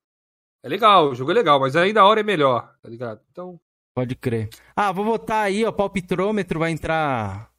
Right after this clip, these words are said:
Speaker 2: em ação. E tá no, no Revillage, eu tô pra comprar ele esses tempos aí, Felipão. Votar nele.
Speaker 1: Vai votar nele? Ação e Aventura, pô? Nada a ver, mano.
Speaker 2: É que, tipo, não vai, não faz, não faz sentido ele tá aqui, mas, mano, é o que eu, que eu, sei lá, desses aí, se falar assim, hoje,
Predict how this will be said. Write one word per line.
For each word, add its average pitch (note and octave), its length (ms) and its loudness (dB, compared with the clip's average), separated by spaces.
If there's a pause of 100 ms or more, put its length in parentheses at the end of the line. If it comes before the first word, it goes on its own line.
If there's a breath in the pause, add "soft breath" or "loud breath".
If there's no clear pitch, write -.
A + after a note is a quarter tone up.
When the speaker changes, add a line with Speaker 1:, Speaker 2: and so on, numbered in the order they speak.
(120)
Speaker 2:
em C#3+ 140 -2
ação. D#3 600 -2 (540)
E - 20 -20
tá D#4 140 -4
no, C4 240 0
no A#3+ 80 0
Revillage, F3 720 -2
eu - 80 -20
tô G3 120 -2
pra A3+ 100 0
comprar F#3+ 420 -2
ele D#3+ 160 -2
esses D3 240 -4
tempos C#3 300 -4
aí, B2 140 -2
Felipão. G#2 440 -8 (440)
Votar F3+ 260 -2
nele. G#2+ 380 -6
Speaker 1:
Vai C#3 100 -16
votar E3+ 380 2
nele? F#3 220 4
Ação E3+ 200 0
e G#3 40 2
Aventura, F3 580 2
pô? A#2+ 400 -4 (160)
Nada D3 240 -6
a G#3 40 -2
ver, C#3+ 280 0
mano. F3 220 -4 (180)
Speaker 2:
É C4 80 -2
que, C4 140 -10
tipo, - 240 -6
não C4+ 240 0
vai, C4+ 180 -2
não B3+ 140 -2
faz, C4+ 320 -2
não B3 100 -2
faz B3+ 240 -2
sentido A3+ 320 -4
ele A3+ 100 2
tá A3+ 140 -2
aqui, - 260 -4
mas, A3+ 280 -2
mano, C#3+ 580 -2
é F3+ 80 -2
o G3+ 40 -4
que - 120 -6
eu, C#4+ 260 -2
que - 120 -4
eu, G#3 140 -6
sei B3 180 -2
lá, G3 120 0
desses F3+ 280 -2
aí, E3+ 160 0
se - 80 -6
falar F#3 160 0
assim, E3+ 280 -4
hoje, D#3 540 -2